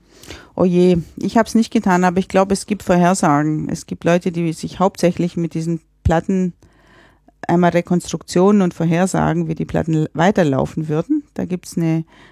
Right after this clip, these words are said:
ganz nette Internetseite von einer australischen Gruppe, die heißt Earthbite,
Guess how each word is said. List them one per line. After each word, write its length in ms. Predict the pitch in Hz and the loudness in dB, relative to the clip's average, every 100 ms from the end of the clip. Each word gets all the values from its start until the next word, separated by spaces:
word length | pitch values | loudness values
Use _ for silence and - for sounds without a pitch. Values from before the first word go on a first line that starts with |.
| _ | _
ganz 280 | 185 180 - | -4 -4 0
nette 240 | 175 180 180 | -2 0 0
Internetseite 880 | 180 190 190 180 - 175 170 175 170 | 0 0 0 0 -2 0 0 0 -4
von 180 | 175 | -2
einer 220 | 170 170 165 | -2 0 -2
australischen 600 | 170 165 175 208 - 160 | -2 0 2 0 -2 -6
Gruppe, 320 | 160 - 180 | -6 -4 -4
die 200 | 165 165 | -2 -2
heißt 480 | 165 165 165 - - | 0 -2 -4 -10 -2
Earthbite, 840 | 180 196 - - - 151 139 - | 0 0 -4 -10 0 2 0 -2